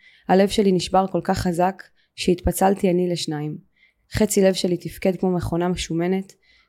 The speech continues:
וחצי לב שלי כנראה קפא. ואני לא הרגשתי שהוא קפא." ביום עשרים ותשע לשלישי אלף תשע מאות שבעים ושלוש, יום חמישי, שגרתי, יום חמישי שגרתי במשפחה בת שישה ילדים,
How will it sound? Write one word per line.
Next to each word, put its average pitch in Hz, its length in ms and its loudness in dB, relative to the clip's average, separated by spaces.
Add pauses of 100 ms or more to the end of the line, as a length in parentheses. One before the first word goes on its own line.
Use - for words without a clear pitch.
וחצי 190 380 0
לב 185 140 2
שלי 202 420 0
כנראה 175 320 -2
קפא. 170 320 -6 (680)
ואני 196 240 8
לא 208 60 8
הרגשתי 190 440 2
שהוא - 180 -4
קפא." - 260 -8 (1400)
ביום 196 400 6
עשרים 202 320 0
ותשע 202 380 0
לשלישי 190 480 0
אלף 180 180 0
תשע 190 160 0
מאות 196 140 2
שבעים 185 300 -2
ושלוש, 165 600 -4 (400)
יום 208 160 6
חמישי, 180 680 2
שגרתי, 196 580 0 (680)
יום 214 320 4
חמישי 202 420 0
שגרתי 185 600 -2 (380)
במשפחה 180 480 2
בת 190 140 -2
שישה 196 320 0
ילדים, 175 420 0